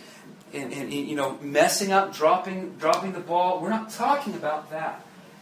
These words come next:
This is what I would say simply to you, if there's any confusion. If you're truly repentive, if you're sincere about changing, uh, whatever that habitual nature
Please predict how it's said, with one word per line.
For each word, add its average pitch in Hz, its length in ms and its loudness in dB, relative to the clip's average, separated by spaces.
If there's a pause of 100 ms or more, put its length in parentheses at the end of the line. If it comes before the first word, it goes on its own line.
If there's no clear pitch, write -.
(640)
This 240 180 -2
is 233 120 -4
what 214 120 2
I 208 100 8
would - 100 0
say 175 280 0
simply 175 440 -4
to 151 160 -8
you, 123 80 -6
if 110 100 -10
there's 147 200 -4
any 156 120 -2
confusion. 127 640 -10 (560)
If 170 220 2
you're 175 160 2
truly 226 800 2 (160)
repentive, 151 760 -10 (560)
if 156 180 -6
you're 156 120 -2
sincere 208 760 -4
about - 400 -2
changing, 165 840 -6 (680)
uh, 127 260 -10 (680)
whatever 165 420 4
that 185 240 4
habitual 165 720 0
nature 143 680 -2